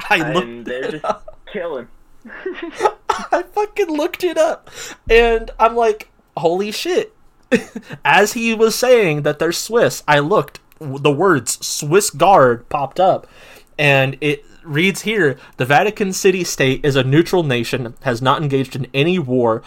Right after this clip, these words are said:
Speaker 1: since its formation in nineteen twenty-nine by Lateran Treaty. It has no formal mir-, military compact or agreement with neighboring Italy,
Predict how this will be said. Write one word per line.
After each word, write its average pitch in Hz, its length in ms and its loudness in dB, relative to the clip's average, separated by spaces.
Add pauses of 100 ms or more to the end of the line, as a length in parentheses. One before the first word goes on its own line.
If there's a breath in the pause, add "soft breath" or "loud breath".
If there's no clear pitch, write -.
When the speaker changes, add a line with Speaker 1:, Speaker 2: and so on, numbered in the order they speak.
(140)
Speaker 1:
since 143 300 -2
its 135 100 -10
formation 131 960 0
in 123 180 -8
nineteen 151 480 -6
twenty-nine 123 960 -4
by 110 140 -2
Lateran 131 500 0
Treaty. 113 520 -6 (500 soft breath)
It 135 120 -6
has 131 200 2
no 139 200 4
formal 170 400 0
mir-, 151 320 -2
military 147 480 -2
compact 123 580 -2
or 139 160 0
agreement 127 400 -4
with 117 160 -6
neighboring 120 400 -4
Italy, 120 400 -2